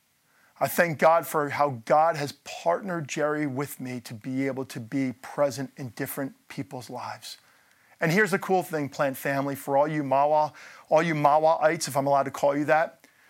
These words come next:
When you go into the new building next Sunday and you look at all the lighting, do you know who did that? Jerry Crean.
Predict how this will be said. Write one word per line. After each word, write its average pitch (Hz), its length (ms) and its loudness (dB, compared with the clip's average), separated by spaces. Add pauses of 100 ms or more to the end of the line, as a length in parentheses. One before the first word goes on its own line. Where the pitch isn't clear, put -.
(140)
When 151 200 2
you 208 160 2
go 220 260 4
into 214 260 -2
the 175 120 0
new 175 200 0
building 175 420 2
next 165 240 0
Sunday 175 460 2
and 143 140 -2
you 165 120 0
look 175 180 0
at 156 100 0
all 160 320 2
the 165 100 -2
lighting, 170 560 0 (580)
do 156 80 -6
you - 20 -2
know 202 100 2
who 214 100 0
did 196 160 0
that? 226 260 2 (680)
Jerry 135 320 0
Crean. 120 360 -12